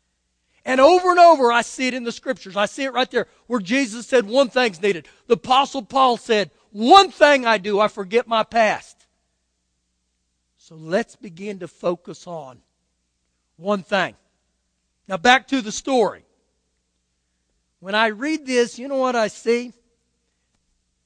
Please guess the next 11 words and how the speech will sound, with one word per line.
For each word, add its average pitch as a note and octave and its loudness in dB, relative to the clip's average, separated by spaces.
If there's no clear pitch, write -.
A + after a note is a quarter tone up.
Mary A#3 -4
and A#3 -8
Martha F#3 -4
had F3+ -12
the E3 -14
same F#3+ -4
opportunity. E3+ -10
Mary A#3 0
seized C4 -6
the A#3+ -2
moment. A3 -6